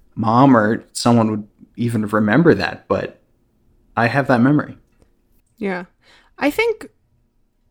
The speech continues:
Speaker 2: this is also so interesting to me because even though I'm only, like, two years younger than you, I don't think I had any understanding of what was happening.
Speaker 1: It, well, that's the thing. Like, I think the dividing line there when you're that young is, like,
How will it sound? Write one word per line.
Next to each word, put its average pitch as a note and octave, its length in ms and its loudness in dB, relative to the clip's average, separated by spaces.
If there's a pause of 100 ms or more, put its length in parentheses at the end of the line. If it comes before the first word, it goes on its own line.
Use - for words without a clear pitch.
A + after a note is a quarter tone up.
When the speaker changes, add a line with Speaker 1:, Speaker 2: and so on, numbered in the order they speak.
(280)
Speaker 2:
this C4+ 180 -6
is C#4 120 -2
also C4+ 260 -2
so A#3+ 160 -4
interesting A3+ 380 -6
to G#3 80 -4
me G#3 160 -2
because G3+ 680 -2 (800)
even D4+ 240 -2
though C#4+ 140 0
I'm G#3+ 340 -2
only, F#3+ 260 -4
like, F3 240 -4 (600)
two - 160 -8
years A#3 320 -4
younger C#4 240 -2
than D4 160 -4
you, E4 340 -4 (560)
I C4 120 0
don't F4 200 -2
think A#3 180 -4
I F#3+ 120 0
had F#3 340 -6 (800)
any B3+ 320 0
understanding F3 580 -6
of F#3+ 100 -14
what F2+ 140 -8
was - 140 -12
happening. - 500 -8
Speaker 1:
It, E3+ 160 8
well, C#3+ 120 4
that's D#3 160 2
the C#3 40 0
thing. C#3 300 4
Like, G#2 200 0
I C3 60 0
think - 220 0
the B2+ 100 6
dividing G#2+ 500 0
line B2+ 200 4
there C#3 200 4
when C3 140 2
you're G#2 140 -2
that G#2 300 -4
young A2 360 0
is, G#2+ 300 -6
like, G2+ 300 -8